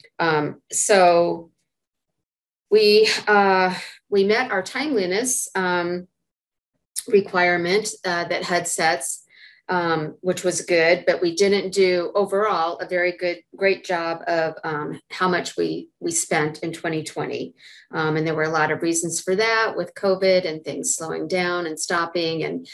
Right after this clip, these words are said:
our rehab program, we put, um, a hold on because nobody wanted us in their houses to inspect. They didn't want contractors coming in. So, um, there wasn't a whole lot we could do in that program, and some other ones,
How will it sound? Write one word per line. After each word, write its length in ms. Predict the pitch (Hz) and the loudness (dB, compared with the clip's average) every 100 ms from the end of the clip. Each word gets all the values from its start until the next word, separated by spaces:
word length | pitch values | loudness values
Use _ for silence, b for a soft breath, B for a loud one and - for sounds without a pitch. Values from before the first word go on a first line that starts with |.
| B - | B -4
our 140 | 151 | 0
rehab 420 | 165 185 190 180 | 4 4 2 0
program, 540 | - 180 180 170 170 165 | -2 -4 0 0 0 -2
we 180 | 160 - | -4 -4
put, 340 | 175 160 151 | -2 -2 -2
um, 400 | 170 156 151 160 - B B | -6 -4 -4 -8 -14 B B
a 80 | 160 | -6
hold 340 | 156 185 190 185 | 4 6 6 4
on 300 | 170 175 170 | 2 0 -4
because 580 | 165 165 156 - - - | -6 -6 -6 -6 -8 -6
nobody 300 | 170 170 170 | -4 -2 0
wanted 300 | 165 165 165 | -2 -2 -2
us 180 | 165 | -2
in 100 | 175 | -4
their 120 | 165 156 | -4 -2
houses 480 | 185 180 185 175 | 0 0 0 -2
to 160 | - 185 | -2 -2
inspect. 560 | 170 165 - 196 196 - | 0 -2 2 2 2 -2
They 120 | 165 | -4
didn't 160 | 175 | -4
want 140 | - - | -6 -6
contractors 600 | 180 185 185 180 185 180 | -2 -2 -2 -4 -4 -4
coming 320 | - 175 170 | -2 -2 -2
in. 260 | 170 165 165 | -2 -2 -2
So, 400 | 165 165 160 156 B B B - | 0 0 0 -2 B B B -2
um, 460 | 165 165 160 - - | 0 0 -4 -4 0
there 140 | 175 | 2
wasn't 300 | 170 170 165 | 2 0 -4
a 40 | |
whole 140 | 165 165 | -4 -2
lot 180 | 160 - | 0 0
we 120 | 170 | -4
could 180 | 165 - | -6 -4
do 420 | 170 170 165 - | 0 2 2 0
in 120 | 170 165 | -2 0
that 220 | 170 165 | -2 -2
program, 600 | - 175 165 160 156 156 | -4 -2 -2 -2 0 -2
and 240 | 151 151 151 | -4 -6 -8
some 180 | 160 | -6
other 220 | 160 156 156 | -4 -4 -4
ones, 400 | 156 156 156 | -4 -4 -6